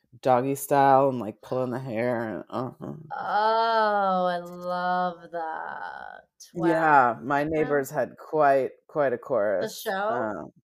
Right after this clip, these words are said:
Speaker 2: I love it.
Speaker 1: oof, they, they had some
Speaker 2: Well
Speaker 1: audio. <laughs>
Speaker 2: well, I hope summer will serve me a little
Speaker 1: I think she
Speaker 2: better.
Speaker 1: will.
Speaker 2: Um,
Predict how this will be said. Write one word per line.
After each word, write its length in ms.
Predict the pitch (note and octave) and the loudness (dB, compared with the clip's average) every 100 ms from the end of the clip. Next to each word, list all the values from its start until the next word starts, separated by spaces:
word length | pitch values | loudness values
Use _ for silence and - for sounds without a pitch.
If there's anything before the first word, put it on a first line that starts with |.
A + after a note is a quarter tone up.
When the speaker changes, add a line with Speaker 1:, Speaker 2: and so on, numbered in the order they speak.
| _ F#3+ | _ -10
Speaker 2:
I 60 | |
love 260 | F3 F#3+ D#3+ | -4 0 0
it. 180 | - - | -2 -10
Speaker 1:
oof, 140 | - - _ - | -18 -20 _ 0
they, 240 | D3 D#3 | 2 2
they 220 | - D#3 | 2 4
had 200 | F4 E4+ | 4 4
some 160 | D#4 C#4 | 0 -2
Speaker 2:
Well 0 | |
Speaker 1:
audio. 1200 | - D#3+ E3+ F3 F#3+ E3+ D3 E3+ E3 C3 F#2 - | 4 8 8 6 2 0 2 4 4 2 -2 -6
<laughs> 100 | - B3 | -10 -10
Speaker 2:
well, 420 | D4+ D4 C#4+ C#4+ - | -4 0 0 0 -2
I 140 | C#4+ | -6
hope 360 | D4 E4 - - | -6 -6 -6 -12
summer 560 | - D4+ C4 C4+ C4+ | -10 -6 -6 -4 -6
will 180 | B3 B3 | -6 -8
serve 640 | B3 - B3+ A3 A3 A3 | -8 -8 -2 -2 -2 -8
me 440 | G#3 G3+ F3+ G3+ - _ _ _ | -12 -10 -10 -12 -16 _ _ _
a 120 | G3+ G3 | -10 -6
little 300 | G3 F#3+ G3+ | -2 4 4
Speaker 1:
I 20 | |
think 200 | G#3 E3+ | 2 -4
she 200 | - D#3+ | -4 -2
Speaker 2:
better. 0 | |
Speaker 1:
will. 640 | D3+ E3 E3+ C#3+ A#2 - G3+ | 4 6 6 4 0 -6 -4
Speaker 2:
Um, 840 | G3 F#3+ F#3 F#3 F3+ F#3 F#3 F#3+ | -4 -4 -4 -6 -10 -14 -14 -18